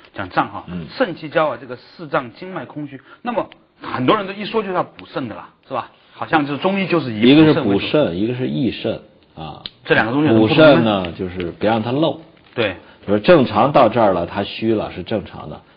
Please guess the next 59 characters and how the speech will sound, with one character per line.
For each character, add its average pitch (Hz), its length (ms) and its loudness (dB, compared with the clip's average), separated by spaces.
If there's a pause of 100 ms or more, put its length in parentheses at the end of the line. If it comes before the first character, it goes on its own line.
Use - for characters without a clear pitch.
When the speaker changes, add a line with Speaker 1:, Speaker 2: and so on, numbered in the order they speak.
Speaker 2:
但 139 140 -2
是 120 40 2
有 87 80 0
些 117 180 -4
人 101 200 -2
什 98 140 -12
么 80 120 -10 (960)
漏 135 220 0
了， - 80 -10 (160)
提 - 220 -4
前 127 260 -2
把 90 160 -6
自 82 240 -8
个 90 80 -2
儿 78 80 -4
的 87 80 -6
精 117 380 -6 (340)
给 82 140 -8
漏 110 180 0
掉 101 300 -2
了。 - 120 -18
Speaker 1:
比 143 60 -4
如 139 80 0
我 127 40 -2
们 123 60 -2
观 185 160 4
众 170 120 0
朋 147 80 0
友 139 80 0
怎 107 100 -6
么 104 80 -2
知 160 140 -8
道 165 80 4
我 107 120 -4
的 117 120 -8
这 139 100 -4
个 139 80 -6
肾 147 180 -4
是 135 80 -6
漏 143 120 2
了 120 60 6
呢？ 117 60 4
Speaker 2:
哎， 113 40 2
这 147 120 8
种 110 160 4
人 104 200 4
呢 113 100 2
需 - 140 -4
要 113 100 6
补。 76 500 -10 (920)
是， 101 140 -2
那 131 340 -6
有 151 160 0
漏 156 220 2
精 160 160 0
有 156 100 -2
表 147 200 0
现 123 260 -10
啊。 107 120 -12